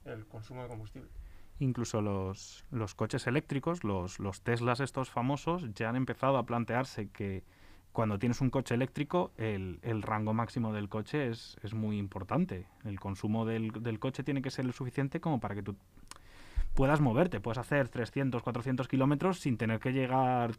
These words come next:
Speaker 2: tiritando buscando un enchufe. Y una de las cosas que hemos hablado al principio y que ellos han hecho ha sido desarrollar llantas que son lo más pegadas posibles a la, a la línea de la goma.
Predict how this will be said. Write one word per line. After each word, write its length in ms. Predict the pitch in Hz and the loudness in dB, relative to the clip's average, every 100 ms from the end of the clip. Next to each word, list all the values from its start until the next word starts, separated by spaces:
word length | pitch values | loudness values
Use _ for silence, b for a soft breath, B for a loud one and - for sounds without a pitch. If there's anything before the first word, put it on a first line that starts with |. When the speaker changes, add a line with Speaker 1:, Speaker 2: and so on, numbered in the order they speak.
| - | -2
Speaker 2:
tiritando 480 | 127 117 120 117 | 0 2 4 4
buscando 340 | 113 113 - 113 | 4 2 2 2
un 60 | |
enchufe. 400 | 110 101 165 - - B B B B | 2 0 -2 -4 -10 B B B B
Y 140 | - 127 | 0 4
una 160 | 123 | 4
de 80 | 135 | 4
las 140 | 139 | 4
cosas 300 | - 139 135 | 0 -2 -2
que 260 | - 123 104 | -2 -4 -4
hemos 280 | - 113 117 | -2 -2 2
hablado 220 | 120 120 | 4 4
al 80 | 120 | 2
principio 560 | 120 113 135 131 104 - | 0 0 -2 0 -2 -4
y 60 | |
que 120 | - 107 | -6 -4
ellos 200 | 117 127 | -2 0
han 80 | |
hecho 320 | 135 135 220 208 | 0 0 -4 -6
ha 40 | 110 | -4
sido 220 | 135 160 | 2 2
desarrollar 480 | 135 120 104 110 107 | 2 0 0 0 2
llantas 500 | 123 143 170 226 - - - - | 2 4 2 -2 -8 -20 -20 -10
que 100 | 123 | -6
son 380 | - 131 180 - b b b | 0 0 -2 -8 b b b
lo 180 | 135 117 | 2 4
más 160 | 120 | 4
pegadas 420 | - 135 131 135 - | 2 2 4 2 0
posibles 480 | - 131 131 151 | -2 0 0 0
a 80 | 160 | 0
la, 180 | 131 107 | 0 -2
a 160 | 92 117 | -2 0
la 120 | 104 | 0
línea 220 | 107 120 | 0 0
de 100 | 139 | 2
la 80 | 104 | 2
goma. 320 | 123 123 107 | 2 2 -2